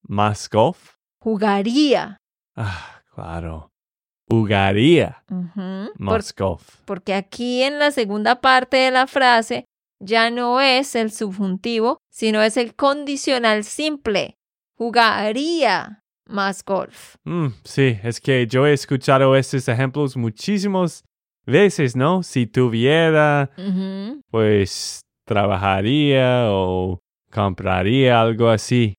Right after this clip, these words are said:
Speaker 1: Pero, ah, bueno.
Speaker 2: <laughs> Es porque no has utilizado esas expresiones, esas construcciones recientemente. Quiero hacer una pausa para hacer esta comparación.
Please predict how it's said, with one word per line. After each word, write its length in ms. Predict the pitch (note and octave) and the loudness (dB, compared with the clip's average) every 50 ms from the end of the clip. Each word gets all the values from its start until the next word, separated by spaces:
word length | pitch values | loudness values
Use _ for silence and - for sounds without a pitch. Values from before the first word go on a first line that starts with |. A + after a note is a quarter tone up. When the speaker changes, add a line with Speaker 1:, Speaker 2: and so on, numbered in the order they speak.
| _ _ _ _ _ | _ _ _ _ _
Speaker 1:
Pero, 540 | - G2 F2+ F#2 F#2 F#2 F2+ F2+ E2+ E2+ - _ _ | -6 -6 -4 -2 0 0 0 -2 -4 -6 -12 _ _
ah, 200 | - - - - - - - - _ _ _ _ _ _ _ | -6 -6 -6 -6 -10 -14 -20 -20 _ _ _ _ _ _ _
bueno. 240 | - G3+ G3+ F#3+ F3+ F4+ | 0 2 2 2 2 2
Speaker 2:
<laughs> 240 | E4 - - _ _ _ _ _ _ _ E4+ G4 - - - - A3+ - | 0 -2 -4 _ _ _ _ _ _ _ -12 -12 -12 -14 -18 -20 -10 -8
Es 160 | A#3+ A#3+ - | -6 -2 2
porque 300 | D4 D4 C#4+ C#4+ C#4 C4 | 2 2 2 2 -2 0
no 80 | B3 | 0
has 120 | A#3+ A#3 - | 0 -2 -2
utilizado 720 | C4 B3 C#4+ C4 A#3 G#3+ G3+ - G#3 G3+ G3 G3 G#3 G#3 - | -6 -6 -6 -4 -4 -4 -4 -2 0 2 2 2 0 0 -2
esas 320 | - G#3+ G#3 A3+ G#3+ G#3 A3 | -4 -2 0 0 0 0 -2
expresiones, 920 | G#3 - - - - F3+ F3+ - - F3+ F3+ F3 F3 F3 G#3 - - - - | -6 -8 -10 -8 -4 -4 -4 -2 -2 -2 -2 -2 -2 -2 -4 -6 -10 -16 -6
esas 280 | - G#3+ G3+ B3+ B3+ - | -4 0 2 2 0 2
construcciones 1000 | - B3 G#3 G#3 - F#3+ F#3+ F#3 - - - A#3+ A#3 G#3+ F#3 E3 - - - - _ _ _ | 2 0 0 0 -4 -8 -10 -10 -8 -2 0 2 4 4 2 0 -2 -6 -8 -14 _ _ _
recientemente. 920 | - G#3 G#3+ G3 - G#3+ G3 F#3 - G3+ G3 F#3+ D#3+ - - - - - _ _ _ _ _ _ _ _ _ _ - | 0 2 2 2 4 2 0 2 0 -2 -2 -2 -4 -6 -10 -14 -20 -20 _ _ _ _ _ _ _ _ _ _ 0
Quiero 220 | C#4 C4 B3+ C4+ | 2 4 4 6
hacer 180 | C#4+ C#4+ D4+ D4 | 4 4 4 4
una 140 | D4 D4 | 2 2
pausa 320 | D4 C#4+ C4+ B3+ B3+ C4+ B3 | 4 4 2 4 2 0 0
para 220 | - C4 A#3 G#3+ G3+ | 2 2 4 4 2
hacer 200 | F#3+ G3 F#3 F#3+ | 2 0 -2 -2
esta 320 | F#3 - - G#3 G3+ - _ | -4 -2 -2 -2 -2 -4 _
comparación. 800 | - G#3 G3 F3+ F#3 F#3 F#3+ F#3 F#3+ F#3+ - - G#3+ G3+ - - | 0 0 2 2 0 -2 -4 -4 -4 -4 -4 -2 -4 -4 -4 -6